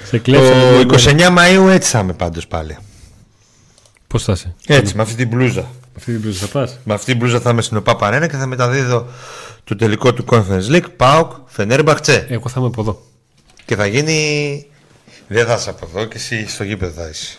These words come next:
Speaker 1: Ε, πόσοι θα πάρουν διαπίστευση, εσύ;
Speaker 2: Ε, δύο, εμείς, τι, δεν θα πάρουμε
Speaker 1: Εμείς
Speaker 2: εμείς,
Speaker 1: οι
Speaker 2: ποιος θα
Speaker 1: δύο.
Speaker 2: πάρει; Ποιος θα πάρει; Τα νέα του Ψαροντούφεκου; Εγώ, λέει, θα είμαι από εδώ. Πα.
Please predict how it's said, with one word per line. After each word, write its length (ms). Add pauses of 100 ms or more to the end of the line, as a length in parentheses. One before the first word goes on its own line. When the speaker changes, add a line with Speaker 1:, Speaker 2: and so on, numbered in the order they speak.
(320)
Speaker 1:
Ε, 140 (100)
πόσοι 200
θα 100
πάρουν 220
διαπίστευση, 520
εσύ; 220 (1000)
Speaker 2:
Ε, 140
δύο, 500
εμείς, 460
τι, 220
δεν 100
θα 60
πάρουμε 260
Speaker 1:
Εμείς 100
Speaker 2:
εμείς, 140
Speaker 1:
οι 40
Speaker 2:
ποιος 100
θα 60
Speaker 1:
δύο. 100
Speaker 2:
πάρει; 200 (1120)
Ποιος 180
θα 100
πάρει; 340 (1200)
Τα 160
νέα 140
του 60
Ψαροντούφεκου; 840 (1200)
Εγώ, 200
λέει, 120
θα 120
είμαι 80
από 160
εδώ. 320 (420)
Πα. 180